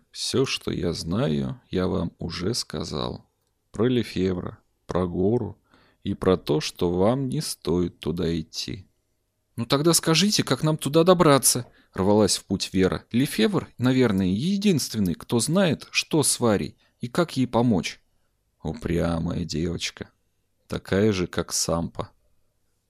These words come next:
Вы бы точно подружились». «Но Вера не понимает по-фински,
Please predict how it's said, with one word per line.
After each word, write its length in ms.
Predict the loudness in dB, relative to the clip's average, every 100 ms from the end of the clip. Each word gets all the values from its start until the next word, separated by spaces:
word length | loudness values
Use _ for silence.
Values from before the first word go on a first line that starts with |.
| _
Вы 140 | -2
бы 140 | 0 0
точно 460 | 0 -2 0 -4
подружились». 840 | -6 -8 -6 -6 -6 -8 -8 -10 -12 _ _ _ _ _ _ _ _ _ _
«Но 160 | -4 2
Вера 240 | 6 6
не 140 | 6 2
понимает 420 | 2 2 2 2
по-фински, 600 | 0 0 0 0 -4 -10